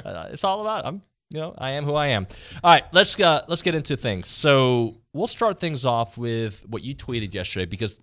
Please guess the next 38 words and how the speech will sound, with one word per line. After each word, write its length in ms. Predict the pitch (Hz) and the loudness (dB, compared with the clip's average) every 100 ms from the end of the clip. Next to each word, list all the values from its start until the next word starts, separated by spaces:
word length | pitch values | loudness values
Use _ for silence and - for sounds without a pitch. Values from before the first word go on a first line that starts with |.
| - | -16
the 100 | - | -8
schedule's 280 | - 147 | -6 -6
been 160 | - 101 | -8 -6
out, 240 | 87 - | -6 -8
but, 220 | - 95 - _ _ _ _ | -6 -6 -8 _ _ _ _
uh, 120 | 92 90 | -4 -4
we're 60 | 113 | -2
talking 180 | 147 | -2
about 100 | 110 | -2
Aggie 140 | 98 98 | -4 -4
baseball. 420 | 90 87 76 78 | -6 -8 -10 -10
I 120 | 87 | -6
know 80 | 107 | -4
we 80 | 95 | -4
gotta 100 | 90 | -6
get 80 | 92 | -6
into 200 | 87 95 | -10 -12
recruiting, 480 | 85 78 - 90 80 | -14 -16 -12 -10 -8
but 260 | 80 95 101 | -6 -6 -6
I, 60 | |
I 20 | 98 | -6
do 120 | 117 | -6
wanna 160 | 113 | -6
talk 220 | 98 98 - | -2 -2 -2
about 260 | 87 82 | -6 -6
that 200 | 87 82 | -6 -6
because 440 | 90 - 92 87 - _ _ _ _ | -8 -2 -2 -2 -6 _ _ _ _
you 160 | 123 175 | 0 0
brought 340 | 147 175 165 | 6 6 6
to 80 | - | -2
my 180 | 156 147 | 0 2
attention, 580 | 147 - 113 - 110 127 _ _ | 0 0 0 0 -6 -10 _ _
and 340 | 101 101 98 95 | -6 -4 -2 -4
I 40 | |
should 180 | 95 107 | -4 -6
have 80 | 92 | -8
just 180 | 98 - | -10 -4
looked, 280 | 98 92 | -4 -4